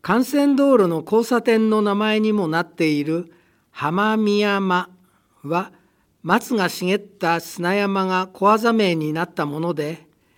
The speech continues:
漁師さんが魚の群れを見つけるために登った砂山で、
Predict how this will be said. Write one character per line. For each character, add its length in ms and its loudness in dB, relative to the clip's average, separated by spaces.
漁 240 10
師 140 -4
さ 160 2
ん 120 0
が 300 0
魚 500 -2
の 160 0
群 180 0
れ 140 2
を 120 2
見 160 -4
つ 100 -14
け 140 2
る 100 0
た 140 0
め 140 2
に 140 2
登 320 -2
っ 40 -16
た 240 -4
砂 280 -4
山 300 -2
で、 300 -2